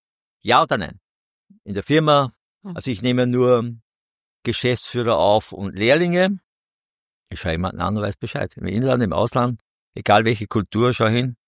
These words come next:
Speaker 1: ja oder nein.
Speaker 2: Sehr spannend.
Speaker 1: Ja.
Speaker 2: Und, und wie hast du das trainiert? Du hast gesagt, du hast es auch
Speaker 1: Ja,
Speaker 2: trainiert.
Speaker 1: geübt natürlich,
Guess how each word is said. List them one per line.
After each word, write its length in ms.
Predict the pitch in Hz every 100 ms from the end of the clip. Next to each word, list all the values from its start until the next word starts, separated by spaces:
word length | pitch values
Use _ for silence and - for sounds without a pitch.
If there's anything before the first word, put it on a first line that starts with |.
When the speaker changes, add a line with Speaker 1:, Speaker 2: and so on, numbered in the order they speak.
| _
Speaker 1:
ja 180 | 98 107
oder 140 | 101
nein. 220 | 82 107 - _ _ _ _ _
Speaker 2:
Sehr 200 | - 190
spannend. 440 | 180 - 185 185 175 -
Speaker 1:
Ja. 60 | -
Speaker 2:
Und, 260 | 208 - 226
und 200 | 202 -
wie 160 | 214
hast 180 | 214 -
du 40 | 214
das 140 | 202
trainiert? 380 | - 202 214 -
Du 20 |
hast 120 | 208
gesagt, 260 | 190 190 -
du 40 |
hast 120 | 190
es 120 | 196 -
auch 140 | 165 -
Speaker 1:
Ja, 160 | 175
Speaker 2:
trainiert. 160 | 175 185
Speaker 1:
geübt 320 | 170 156 214
natürlich, 600 | 208 190 180 185 233 -